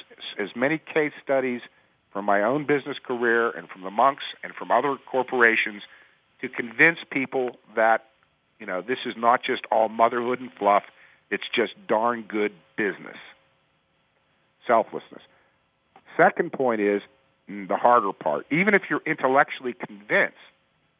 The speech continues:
that selflessness rather than selfishness is the quickest way to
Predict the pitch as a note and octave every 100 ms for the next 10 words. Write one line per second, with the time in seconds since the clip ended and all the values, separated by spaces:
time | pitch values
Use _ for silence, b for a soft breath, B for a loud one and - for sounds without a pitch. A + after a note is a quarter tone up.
0 | _ _ _ A2 - D3 D#3+ - C3 -
1 | A#2 - G#2+ A#2+ C3 B2 G#2 G2+ - C3+
2 | F3+ A#2+ - F#2 F2+ - _ _ _ _
3 | _ _ _ A#2 G#2 - - D3 B2 -
4 | A#2 A#2+ A2+ - A2